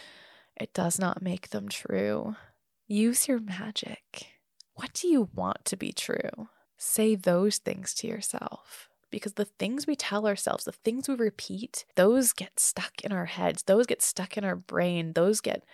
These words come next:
etched into our souls, and those become our reality. So if you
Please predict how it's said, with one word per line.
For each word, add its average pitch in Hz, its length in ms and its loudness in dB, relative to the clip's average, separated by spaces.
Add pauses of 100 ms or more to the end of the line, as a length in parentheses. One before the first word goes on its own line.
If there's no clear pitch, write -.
(140)
etched - 320 2
into 262 300 6
our 240 140 10
souls, 185 540 4
and 170 300 -2
those 185 360 4
become 190 360 -4
our 175 100 4
reality. 160 600 0
So - 240 2
if - 200 0
you 285 380 2